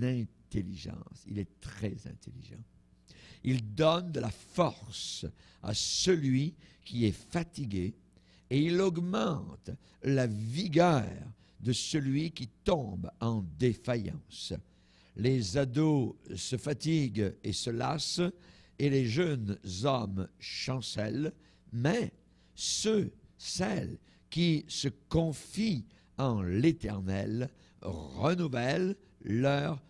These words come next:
force. Ils prennent le vol comme les aigles. Ils courent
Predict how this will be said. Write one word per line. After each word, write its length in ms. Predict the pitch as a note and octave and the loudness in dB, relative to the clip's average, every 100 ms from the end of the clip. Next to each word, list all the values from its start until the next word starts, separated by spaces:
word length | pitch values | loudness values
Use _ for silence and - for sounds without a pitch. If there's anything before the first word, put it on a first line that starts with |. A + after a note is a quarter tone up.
| _ | _
force. 920 | - - - G#3 F3 - - - - - - - _ | -20 -12 2 4 4 2 -12 -14 -12 -14 -18 -20 _
Ils 220 | C3 D3 | 0 0
prennent 480 | A#2 - - G3 F#3+ | -2 -4 0 2 2
le 80 | F#3 | 4
vol 580 | F3+ G3 B2+ F#2 E2+ - _ - - | 6 6 4 0 -8 -10 _ -20 -6
comme 380 | - F#3+ G2+ F#2+ _ | 0 2 0 -6 _
les 500 | C#3 D#3 A2+ F#2 D2+ | -4 -4 -4 -10 0
aigles. 480 | F3+ C#3+ G2 F2 F2 - _ - | 0 0 -4 -8 -10 -10 _ 2
Ils 240 | C3 A#2 - - | 2 2 -6 -4
courent 500 | B3 A#3 A#2 - - | 0 0 0 -6 -14